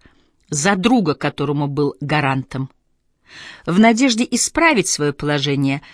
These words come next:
я сделал заем у трех ростовщиков. Но их чрезмерные проценты только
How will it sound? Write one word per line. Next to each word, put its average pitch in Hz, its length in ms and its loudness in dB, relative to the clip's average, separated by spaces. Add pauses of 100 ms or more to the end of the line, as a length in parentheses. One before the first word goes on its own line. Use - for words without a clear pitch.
(220)
я 220 260 2
сделал 240 480 0
заем 226 580 4 (380)
у 220 80 0
трех 269 360 -2
ростовщиков. - 1120 -4 (680)
Но 214 140 6
их 302 460 0
чрезмерные 185 760 2
проценты 165 580 -4
только 247 340 0